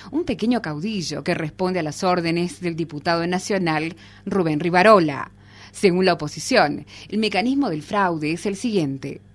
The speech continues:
El número de supuestos electores se ve acrecentado durante cada elección.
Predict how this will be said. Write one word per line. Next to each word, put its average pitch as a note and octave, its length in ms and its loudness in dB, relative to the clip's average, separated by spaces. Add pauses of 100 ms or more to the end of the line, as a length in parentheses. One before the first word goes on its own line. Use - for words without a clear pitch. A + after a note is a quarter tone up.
(760)
El G#3+ 160 4
número A3+ 320 4
de D#3 80 -2
supuestos E3+ 500 -6
electores D3+ 680 -2 (180)
se - 180 -8
ve E3+ 140 2
acrecentado F3 720 0
durante E3 460 -4
cada E3 320 -4
elección. D3 720 -2